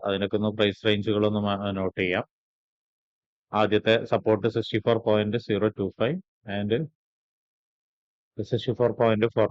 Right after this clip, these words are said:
ഫൈവ് വൺ. അടുത്തത് സിക്സ്റ്റി ഫോർ പോയിന്റ് സെവൻ ത്രീ നയൻ and സിക്സ്റ്റി ഫൈവ് പോയിന്റ് സീറോ നയൻ സിക്സ്. അടുത്തത് സിക്സ്റ്റി ഫൈവ്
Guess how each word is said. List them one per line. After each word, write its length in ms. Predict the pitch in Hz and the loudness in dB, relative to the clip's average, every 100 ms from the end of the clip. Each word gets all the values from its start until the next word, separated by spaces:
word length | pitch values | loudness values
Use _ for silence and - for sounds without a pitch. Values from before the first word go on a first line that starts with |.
| - | 0
ഫൈവ് 160 | 98 98 | 0 0
വൺ. 80 | 156 - - - 104 | -2 -6 -18 -6 -2
അടുത്തത് 420 | 101 - 104 147 214 _ _ _ _ _ _ _ | -2 0 0 0 -2 _ _ _ _ _ _ _
സിക്സ്റ്റി 240 | 131 117 117 | -4 -2 2
ഫോർ 100 | 127 117 | 0 4
പോയിന്റ് 280 | 123 117 120 - | 4 4 2 2
സെവൻ 160 | 113 110 | 0 2
ത്രീ 100 | 107 107 | 0 2
നയൻ 160 | 110 151 - _ _ _ _ _ _ _ _ _ _ _ _ _ _ - | 2 0 -4 _ _ _ _ _ _ _ _ _ _ _ _ _ _ -4
and 280 | 110 110 110 180 220 - - | 0 2 4 2 0 -10 -6
സിക്സ്റ്റി 260 | 113 127 110 | -2 0 4
ഫൈവ് 160 | 123 - | 4 4
പോയിന്റ് 340 | 117 107 107 135 - | 4 4 2 -2 0
സീറോ 280 | 104 107 170 175 | 2 2 2 0
നയൻ 140 | 98 95 - | -4 -6 -2
സിക്സ്. 260 | 139 - - _ _ _ _ _ _ _ _ _ _ _ _ - | -2 -2 -14 _ _ _ _ _ _ _ _ _ _ _ _ -2
അടുത്തത് 480 | 113 110 - 110 151 101 _ | 0 2 2 4 4 0 _
സിക്സ്റ്റി 240 | 117 - 113 | -4 0 2
ഫൈവ് 160 | 127 | 2